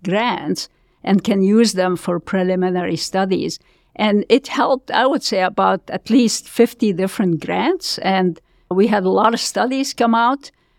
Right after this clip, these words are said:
and as well as some of the interventional studies that we did. For example, one that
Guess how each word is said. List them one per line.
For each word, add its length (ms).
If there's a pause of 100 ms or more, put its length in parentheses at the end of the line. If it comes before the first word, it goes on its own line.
(100)
and 360
as 180
well 300
as 300
some 220
of 120
the 80
interventional 840
studies 500
that 200
we 160
did. 300
For 160
example, 540
one 360 (360)
that 200